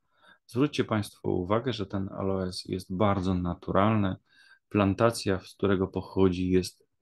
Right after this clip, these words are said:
e, e, prowadzona bez dodatków jakichś pestycydów i innych świństw. Jest naturalna wegetacja, więc nie ma tam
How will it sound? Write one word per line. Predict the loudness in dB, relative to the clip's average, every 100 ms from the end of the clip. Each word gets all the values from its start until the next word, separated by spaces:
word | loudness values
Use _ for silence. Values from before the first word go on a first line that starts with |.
| -2
e, | 0 0 -4 -10 _ _ _ -8
e, | -8
prowadzona | -4 -2 0 0 -2 0
bez | 4 4
dodatków | 4 4 2 -4 -6
jakichś | -6 -6 -12
pestycydów | 0 0 0 -4 -2 -2 0 0
i | 0
innych | -2 -4 -8
świństw. | -6 -2 -2 -4 -12 _ _ _ -20 -20 -12 -6
Jest | -4 0
naturalna | 0 2 4 4 2 0
wegetacja, | -2 -2 0 -2 0 -4 -2
więc | -2 -2 -2
nie | -2
ma | -2 -6
tam | -10 -10